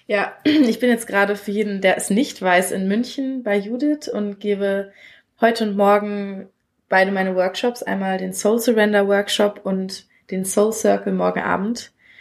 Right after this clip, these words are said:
Und bin super froh, hier wieder bei Judith zu sein, weil ich mich hier einfach unfassbar wohlfühle und das Gefühl habe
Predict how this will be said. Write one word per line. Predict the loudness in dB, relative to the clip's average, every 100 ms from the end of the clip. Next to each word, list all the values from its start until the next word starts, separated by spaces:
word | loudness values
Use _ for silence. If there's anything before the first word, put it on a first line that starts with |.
| -20 -20 -20 _ _
Und | -6 -4 -6 -8
bin | -4 -4
super | -4 -2 -2
froh, | -2 -6 -4 0 2
hier | 2 4
wieder | 4 4
bei | 2
Judith | 2 2 0 -2
zu | -4
sein, | -2 0 0
weil | 0
ich | -2
mich | -6 -4
hier | -2
einfach | -2 -4 -6 -8 -6
unfassbar | -2 2 2 2 2 4
wohlfühle | 2 2 2 4 6 6 4
und | 2 0
das | -2
Gefühl | -4 -2 0 2
habe | 2 2 0